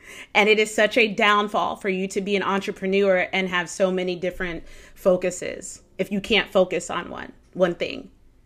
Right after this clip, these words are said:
And that's why I'm really big on bringing masculine and feminine energy to the table, because when I'm in my masculine, I make my schedule for the day and,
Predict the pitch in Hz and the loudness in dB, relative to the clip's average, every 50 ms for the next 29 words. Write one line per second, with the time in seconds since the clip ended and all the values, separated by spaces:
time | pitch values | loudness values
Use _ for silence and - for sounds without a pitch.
0 | _ _ - 175 190 190 - 220 196 180 180 196 185 185 185 - - 202 190 185 | _ _ -6 -4 -4 0 2 2 2 2 2 2 2 2 2 2 4 4 4 4
1 | 180 - - 180 170 175 170 - - 165 196 202 196 190 180 180 175 170 175 180 | 2 2 2 2 2 0 -2 -4 -4 0 0 2 2 2 0 0 -2 -2 -4 -4
2 | - - 196 185 185 180 175 - - 190 180 175 180 175 - - 175 175 175 175 | -4 -4 -2 -2 -2 -2 -4 -2 -2 -2 -2 -2 -2 -4 -4 -4 -4 -4 -4 -4
3 | 175 165 - - 170 170 - - 190 180 175 175 165 - 175 175 - - 190 185 | -6 -8 -8 -8 -10 -8 -4 -2 0 0 0 -2 -4 -6 -6 -8 -6 -4 -2 -2
4 | 185 185 185 180 180 175 170 175 190 220 247 254 254 - 214 185 185 185 180 180 | 0 0 0 0 -2 -2 -2 0 2 2 2 2 0 -2 -2 -2 -2 -2 -4 -6
5 | - - - - - 190 190 185 190 185 185 190 185 180 185 - - 190 190 185 | -10 -18 -16 -8 -4 -2 0 0 0 0 0 -2 -6 -6 -4 -2 -2 -2 0 0
6 | 196 190 185 - 196 180 170 170 165 - 226 233 220 196 190 180 170 - - - | 0 -2 -2 -2 -2 -4 -4 -4 -4 0 2 4 6 4 4 2 0 -8 -14 -16
7 | - - - - 196 185 175 175 | -18 -10 -4 -2 -2 -2 -2 -4